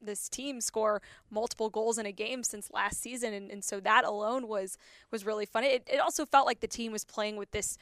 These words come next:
renewed energy, and of course, William Agata and Eric Tommy play a huge part in that. They've really brought their, that fresh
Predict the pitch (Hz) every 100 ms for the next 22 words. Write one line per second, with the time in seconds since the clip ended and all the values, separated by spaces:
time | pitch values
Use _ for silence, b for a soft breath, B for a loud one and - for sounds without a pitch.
0 | b b 208 214 226 - 214 214 196 196
1 | 185 - 202 202 - 220 220 208 196 196
2 | 202 202 196 196 190 202 - 208 196 202
3 | 196 - - 214 202 214 - - 269 240
4 | 208 196 202 202 190 214 202 - 202 214
5 | - 208 196 - 196 185 - b b b
6 | - 247 -